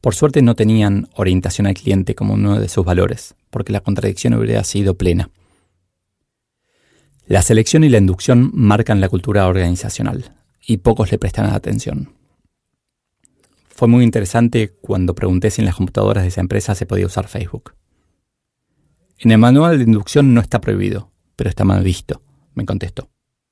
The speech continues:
Enseguida recordé cómo percibía que todos minimizaban la ventana de esa red social en sus computadoras a medida que yo, gerente general, pasaba.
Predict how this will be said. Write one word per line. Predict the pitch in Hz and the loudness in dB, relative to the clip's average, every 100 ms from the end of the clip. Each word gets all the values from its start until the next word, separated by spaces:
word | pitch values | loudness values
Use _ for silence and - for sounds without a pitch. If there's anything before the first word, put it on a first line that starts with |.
| _ _ _ _ _ _ _ | _ _ _ _ _ _ _
Enseguida | - 98 101 113 131 - - | -6 -2 2 2 2 -2 -8
recordé | 110 98 110 113 120 | -8 -2 0 0 0
cómo | 123 120 | 0 0
percibía | 107 92 - 104 117 | -2 -8 -6 -2 -2
que | - | -2
todos | 107 131 110 | -2 -2 0
minimizaban | 104 98 - 107 104 | 0 -2 -2 -2 0
la | 95 | 0
ventana | 95 101 104 | -2 -2 -2
de | |
esa | 98 107 | -4 -6
red | 101 | -8
social | - 104 110 101 | -8 -8 -4 -4
en | |
sus | 95 101 | -4 -6
computadoras | 95 - 101 101 107 - | -8 -4 0 0 -2 -4
a | 104 | -2
medida | 92 95 95 | 0 0 -4
que | 92 | -6
yo, | 104 107 _ | -8 -8 _
gerente | 110 98 98 | -4 -4 -2
general, | 104 101 107 | -2 0 -2
pasaba. | - - - - | -4 -10 -10 -10